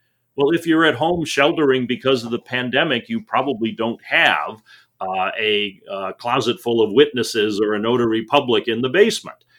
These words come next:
So those have led to, uh, litigation,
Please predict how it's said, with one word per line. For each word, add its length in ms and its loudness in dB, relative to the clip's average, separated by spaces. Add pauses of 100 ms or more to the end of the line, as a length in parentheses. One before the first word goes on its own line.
(200)
So 400 4 (200)
those 400 10
have 140 4
led 300 0 (100)
to, 520 -4
uh, 340 -6 (340)
litigation, 880 -6